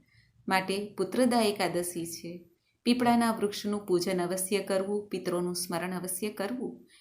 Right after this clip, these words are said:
કારણ કે આપણે પણ કોઈને કોઈના સંતાન છીએ. માટે તે સંતાનોની ફરજ છે કે દિવંગત ગયેલા પિતરોની શાંતિ અર્થે,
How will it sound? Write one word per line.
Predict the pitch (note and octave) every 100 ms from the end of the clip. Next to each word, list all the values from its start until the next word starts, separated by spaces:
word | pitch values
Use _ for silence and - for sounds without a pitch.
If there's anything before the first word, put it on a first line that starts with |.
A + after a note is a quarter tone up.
| _ -
કારણ | F#3 F3+
કે | F#3
આપણે | E3 E3 F3+ F#3
પણ | G3+ B3 B3
કોઈને | G3+ G#3 G#3 G#3
કોઈના | F3+ F3 F3 F#3 -
સંતાન | E3+ E3 F#3+ A3
છીએ. | A#3+ - A3 - - _ _ _ _ _ -
માટે | F#3+ F#3 F3+
તે | F3+ A#3+
સંતાનોની | B3+ G3 F3+ F3 E3 E3 E3 E3
ફરજ | F3 F#3 G#3
છે | - D#3+ F3 - _ _ _ _ _ _
કે | A3+
દિવંગત | F3+ G3 F#3+ G3 F#3+ G3+ A3 G3 F#3
ગયેલા | F3 E3 E3 E3+ E3+
પિતરોની | E3 D#3+ E3 E3+ E3+ F3 F3+ - - -
શાંતિ | D#3 D#3 D#3+ A#3
અર્થે, | F#3 - - E3 -